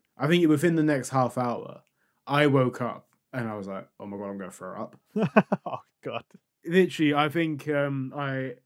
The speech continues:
Speaker 1: I, like, the tap water basically fucked me up 'cause I just, I, it's just, like, force of habit, just drink from the tap. And that affected me for the whole of the next half day in Kanazawa as well, because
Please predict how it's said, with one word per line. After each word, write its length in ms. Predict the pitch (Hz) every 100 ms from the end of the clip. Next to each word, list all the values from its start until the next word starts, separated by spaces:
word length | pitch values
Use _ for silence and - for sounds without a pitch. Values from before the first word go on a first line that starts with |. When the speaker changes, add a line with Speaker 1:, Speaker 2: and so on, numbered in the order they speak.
| -
Speaker 1:
I, 120 | 151
like, 200 | 151 160
the 60 | 147
tap 260 | 139 160 143
water 180 | 135 113
basically 280 | 127 120
fucked 260 | 113 135 -
me 100 | 120
up 320 | 113 - - _
'cause 120 | - 127
I 120 | 120
just, 140 | 117 123
I, 100 | 147
it's 280 | 135 147
just, 180 | 131 131
like, 240 | 131 120 135
force 260 | 143 127
of 60 | 127
habit, 280 | 123 113 101
just 200 | 110 -
drink 200 | 117 101
from 120 | 110
the 40 |
tap. 380 | - 123 107 - _ -
And 520 | 131 127 120 117 113 _ _ -
that 260 | 151 165
affected 520 | 165 135 165 139 139 117
me 220 | 117 117
for 180 | - 117
the 160 | 110
whole 600 | - - 123 120 120 113
of 180 | 117 113
the 60 | 117
next 300 | 120 117 -
half 280 | 113 110 -
day 180 | 110
in 80 | 113
Kanazawa 580 | 110 110 104 101 107 107
as 100 | 95
well, 300 | 92 110 131 _ _
because 400 | 139 135 139 117